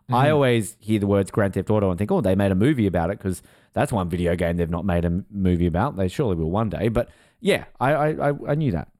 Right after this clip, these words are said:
Speaker 2: Yeah, I mean, then he has Night Shift, which is, like, five years later. So basically, he's re-, doing Happy Days when he directs his first low-budget movie.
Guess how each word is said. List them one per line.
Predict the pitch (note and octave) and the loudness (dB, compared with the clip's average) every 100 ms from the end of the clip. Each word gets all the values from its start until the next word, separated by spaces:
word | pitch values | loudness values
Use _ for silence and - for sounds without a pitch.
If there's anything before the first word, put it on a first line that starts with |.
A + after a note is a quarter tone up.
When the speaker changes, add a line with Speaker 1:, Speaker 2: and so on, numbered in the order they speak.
| _ _ _ _ _ _ _ _ _ | _ _ _ _ _ _ _ _ _
Speaker 2:
Yeah, | E3 C#3+ | -2 0
I | C#3+ | 0
mean, | E3+ | 0
then | E3+ | 0
he | E3 F#3 | 2 0
has | D3+ A#2 | 0 -2
Night | A#2 B2+ - | -2 -2 -4
Shift, | - D3 - | -2 -2 -2
which | A#2+ A#2+ | -6 -4
is, | A2+ | -4
like, | A2 | -4
five | - C3 C#3 B2 | -2 -2 -2 -2
years | B2 A2 | -2 0
later. | A#2+ | -2
So | A2 D3+ C#3+ - - | 0 -4 -4 -12 -2
basically, | G#3+ - F3+ | 0 0 -2
he's | D#3 G#3+ | 0 0
re-, | B2+ D3+ | 0 0
doing | C3+ F3+ | 2 0
Happy | B2+ C3+ D3+ B2+ | 0 -4 -4 -4
Days | A2+ G#2+ | -4 -2
when | A#2+ | -4
he | |
directs | A2 B2 - | -2 -2 -2
his | A#2 | -6
first | - B2+ | -4 -4
low-budget | G#2+ A2+ A#2+ G#2+ G2+ | 0 0 0 -2 -2
movie. | B2 B2 F#2 | -2 0 -4